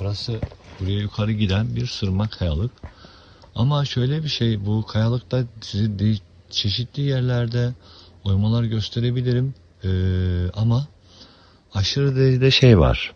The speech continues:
Böyle sanki gümüş varmış gibi kayalarda. Bakın derin hatta bu. Ee, alınmış gümüş veya bir saklama yapılmış gibi duruyor. Halbuki ki öyle bir şey söz konusu değil arkadaşlar. Bakın dedektörüm de burada.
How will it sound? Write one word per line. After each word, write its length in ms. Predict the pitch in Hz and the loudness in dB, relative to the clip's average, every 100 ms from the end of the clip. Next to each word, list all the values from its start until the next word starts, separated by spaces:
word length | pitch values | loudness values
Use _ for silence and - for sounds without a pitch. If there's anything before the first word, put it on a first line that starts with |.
| - | 4
Böyle 180 | 85 | 6
sanki 420 | 90 - 113 - 123 | 6 6 6 6 4
gümüş 600 | 98 104 117 - - - - _ - - - - - _ | 8 8 8 6 -2 -10 -20 _ -20 -20 -20 -20 -20 _
varmış 400 | 95 80 78 - | 4 4 4 0
gibi 200 | - 76 | -2 -2
kayalarda. 640 | 78 80 76 76 76 123 | 0 0 0 0 0 2
Bakın 320 | 123 107 110 87 | 0 2 2 4
derin 200 | 92 110 | 4 4
hatta 360 | 101 92 - 73 | 2 -2 -4 0
bu. 120 | 95 147 - - - - - - - | 0 0 -4 -18 -18 -18 -18 -20 -2
Ee, 340 | 90 87 90 90 | 2 6 6 4
alınmış 720 | 95 107 113 113 113 - - - | 4 6 8 8 6 4 0 -2
gümüş 400 | 101 101 110 - | 2 4 4 0
veya 300 | 87 95 104 | 0 4 4
bir 60 | 101 | 2
saklama 460 | - 104 - 107 113 | -2 -2 0 4 4
yapılmış 460 | 101 - 107 - | 4 2 0 0
gibi 220 | 90 82 | -2 -2
duruyor. 280 | 76 80 117 120 | -2 0 0 2
Halbuki 280 | 113 127 | 0 -2
ki 140 | 127 117 | -4 0
öyle 200 | 117 123 | 2 0
bir 40 | |
şey 180 | 131 123 | 0 -4
söz 220 | - 120 | -4 -6
konusu 300 | - 113 113 | -2 -2 0
değil 160 | 123 104 | 0 0
arkadaşlar. 540 | 78 78 78 - 123 - - - - - - | -2 -4 -6 -4 -6 -6 -18 -20 -20 -20 -12
Bakın 180 | 113 110 | -6 -4
dedektörüm 520 | 104 113 - 117 120 | -4 -4 -4 -2 -2
de 120 | 95 | -2
burada. 340 | 78 78 123 | -4 -4 -4